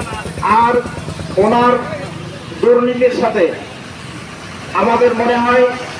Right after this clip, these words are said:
যে সভাপতি মহোদয় যারা ছিলেন এর আগে, এখনো বর্তমান যিনি আছেন, ওনার কাছে আমরা তিনবার, শিক্ষকরা তিনবার ওনার সাথে দেখা করছি। কলেজের যে প্রিন্সিপাল পলাতক, আজকের প্রায় আঠারো উনিশ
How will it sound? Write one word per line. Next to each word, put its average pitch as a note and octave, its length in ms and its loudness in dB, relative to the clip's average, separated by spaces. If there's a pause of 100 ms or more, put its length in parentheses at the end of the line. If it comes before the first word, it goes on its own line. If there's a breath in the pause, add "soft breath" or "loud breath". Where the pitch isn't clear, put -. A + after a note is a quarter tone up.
(760)
যে G#3+ 220 4 (560)
সভাপতি B3+ 600 2
মহোদয় A#3+ 440 2
যারা A3+ 480 2
ছিলেন A#3 280 4
এর A3+ 100 4
আগে, G#3+ 240 2
এখনো A#3+ 400 4
বর্তমান A#3+ 500 2
যিনি A3 140 -2
আছেন, G#3+ 380 0 (840)
ওনার A3+ 300 4
কাছে B3 220 2
আমরা A#3+ 300 2 (160)
তিনবার, B3+ 440 2 (100)
শিক্ষকরা G#3+ 480 0 (120)
তিনবার A#3 400 0
ওনার A3+ 200 2
সাথে A3+ 260 -4
দেখা G#3 200 2
করছি। G#3+ 380 0
কলেজের G#3+ 420 2 (560)
যে G#4 140 4 (240)
প্রিন্সিপাল G#3+ 500 2 (320)
পলাতক, G#3 480 4 (140)
আজকের G#3 400 2 (260)
প্রায় G3+ 320 2
আঠারো G3 340 0
উনিশ G#3 280 2